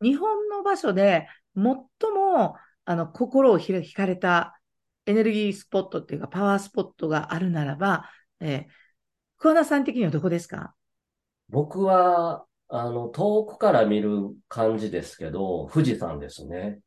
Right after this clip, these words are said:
Speaker 1: やはり富士山、もう、
Speaker 2: はい。
Speaker 1: 富士山ね、遠くからね、遠くから見る。
Speaker 2: はい。
Speaker 1: で、その、その遠くからその富士山を見て、その波動を感じたら、
Speaker 2: はい。
Speaker 1: 桑名さんはどんなことをいつも、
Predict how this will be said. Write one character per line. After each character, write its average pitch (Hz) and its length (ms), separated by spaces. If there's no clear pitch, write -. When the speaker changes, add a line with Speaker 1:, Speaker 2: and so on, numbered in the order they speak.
Speaker 1:
や 190 60
は 185 120
り 151 160
富 - 220
士 - 80
山、 - 200
も 175 380
う、 - 60
Speaker 2:
は 78 160
い。 - 60
Speaker 1:
富 269 140
士 262 120
山 147 220
ね、 196 120
遠 269 260
く 302 100
か 330 120
ら 208 100
ね、 185 220
遠 302 240
く 302 120
か 392 120
ら - 80
見 196 120
る。 - 100
Speaker 2:
は 208 120
い。 214 40
Speaker 1:
で、 - 160
そ 311 240
の、 359 260
そ - 220
の 311 140
遠 370 260
く - 140
か 427 100
ら 240 140
そ 233 120
の 233 300
富 262 100
士 226 100
山 170 280
を - 20
見 190 160
て、 170 220
そ 170 180
の 160 380
波 180 120
動 185 160
を 170 60
感 196 240
じ 180 100
た 151 100
ら、 143 80
Speaker 2:
は 226 80
い。 - 20
Speaker 1:
桑 240 120
名 220 80
さ 175 140
ん 139 40
は 143 60
ど 185 180
ん 294 40
な 349 120
こ 453 80
と 392 100
を 233 80
い 208 60
つ 196 120
も、 156 300